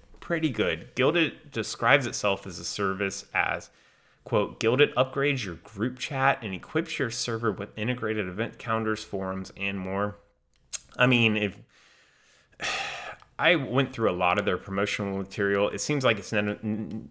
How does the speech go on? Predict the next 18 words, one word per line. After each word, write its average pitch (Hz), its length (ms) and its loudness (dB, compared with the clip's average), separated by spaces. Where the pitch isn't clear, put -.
yet 110 280 2
another 92 300 -4
game-focused 92 760 -4
chat - 400 2
service 98 500 -2
in 104 120 -8
a 92 40 -2
long 104 300 2
line 87 260 -2
of 82 120 -6
these 82 240 -10
game-focused 90 640 -4
chat - 300 -2
services. 87 720 -8
Um, 90 540 0
their 135 160 4
focus 123 440 2
is 90 220 -4